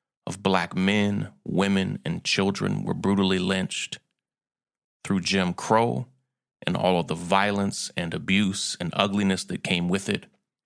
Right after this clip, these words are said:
all the way through mass incarceration and this current epidemic of police violence and police brutality,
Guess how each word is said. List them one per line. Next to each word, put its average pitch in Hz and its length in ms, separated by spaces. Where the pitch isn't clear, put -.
all 143 320
the 135 120
way 110 240
through 95 560
mass 107 380
incarceration 87 1040
and 92 500
this 90 400
current 101 480
epidemic 90 800
of - 220
police 95 400
violence 85 560
and 90 140
police 95 340
brutality, 87 800